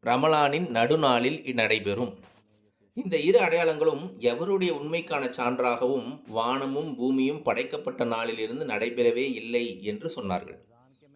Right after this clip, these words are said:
இந்த ஹதீஸில் எத்தனை நிபந்தனைகள் சொல்லப்பட்டுள்ளது என்றால், அவற்றை எந்த மனிதனாலும் இட்டுக்கட்டவே முடியாது. அந்த விஷயங்களை நான் இங்கே கூறுகிறேன்,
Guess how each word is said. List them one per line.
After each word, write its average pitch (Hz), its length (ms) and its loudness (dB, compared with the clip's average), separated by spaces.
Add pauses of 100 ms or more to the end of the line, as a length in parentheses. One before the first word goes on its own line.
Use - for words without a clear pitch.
(640)
இந்த 185 200 4
ஹதீஸில் 240 420 2
எத்தனை 220 360 4
நிபந்தனைகள் 208 640 4
சொல்லப்பட்டுள்ளது 175 640 2
என்றால், 151 720 2 (180)
அவற்றை 139 500 2
எந்த 139 260 4
மனிதனாலும் 139 540 2
இட்டுக்கட்டவே 123 760 -2
முடியாது. 107 460 -4 (920)
அந்த 247 220 0
விஷயங்களை 147 420 2
நான் 139 140 4
இங்கே 127 240 2
கூறுகிறேன், 123 720 0